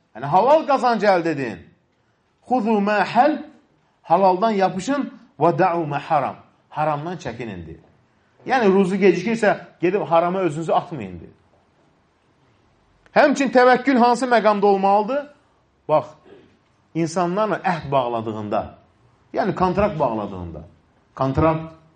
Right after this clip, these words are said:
iş üçün, hər bir şey üçün. Onda belə nədir? Allaha təvəkkül etməlisən. Və yaxud da ki, kontrakt deyil, sözlə əhd verirsən. Yəni, o söz,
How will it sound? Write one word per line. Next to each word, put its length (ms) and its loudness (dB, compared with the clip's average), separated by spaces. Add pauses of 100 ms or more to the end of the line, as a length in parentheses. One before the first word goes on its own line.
(600)
iş 240 -2
üçün, 240 -4
hər 300 0
bir 100 0
şey 180 -2
üçün. 260 -8 (1040)
Onda 320 4
belə 280 6
nədir? 340 0 (1200)
Allaha 440 0
təvəkkül 320 -8
etməlisən. 460 -18 (920)
Və 140 4
yaxud 180 4
da 120 -4
ki, 100 -2 (160)
kontrakt 440 2
deyil, 120 -4
sözlə 480 4
əhd 300 0
verirsən. 340 -14 (1400)
Yəni, 340 4 (280)
o 100 4
söz, 300 2